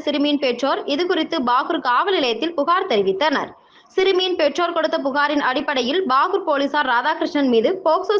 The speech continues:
சட்டத்தில் வழக்கு பதிவு செய்து தலைமறைவாக இருந்த அவரை கைது செய்து நீதிமன்றத்தில்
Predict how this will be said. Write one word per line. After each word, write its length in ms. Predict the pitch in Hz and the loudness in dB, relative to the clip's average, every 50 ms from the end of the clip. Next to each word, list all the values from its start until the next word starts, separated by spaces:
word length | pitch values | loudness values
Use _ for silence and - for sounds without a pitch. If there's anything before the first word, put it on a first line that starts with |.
| 381 | 0
சட்டத்தில் 360 | 339 254 269 254 285 311 320 247 | 0 -2 -2 -2 0 0 0 0
வழக்கு 260 | 220 233 285 - 440 427 311 | 0 0 0 0 0 -2 0
பதிவு 240 | 254 254 226 254 - 240 | 0 0 -2 0 2 4
செய்து 220 | 220 220 220 285 359 - - - - _ _ _ - | 4 4 4 4 0 -2 -8 -14 -20 _ _ _ -2
தலைமறைவாக 560 | 359 359 381 381 392 381 370 359 339 339 349 359 311 | 0 2 2 4 4 2 2 2 2 2 2 2 2
இருந்த 200 | 277 294 285 294 277 - 240 | 2 2 2 2 2 2 2
அவரை 220 | 262 254 285 285 302 311 294 | 2 2 2 0 0 0 0
கைது 240 | 285 277 311 311 339 330 | 0 0 2 2 2 2
செய்து 220 | 320 269 247 262 381 403 | 2 0 2 2 2 2
நீதிமன்றத்தில் 720 | 339 359 427 440 440 403 330 285 269 262 262 269 302 294 | 2 2 2 4 4 4 4 2 2 0 0 0 0 0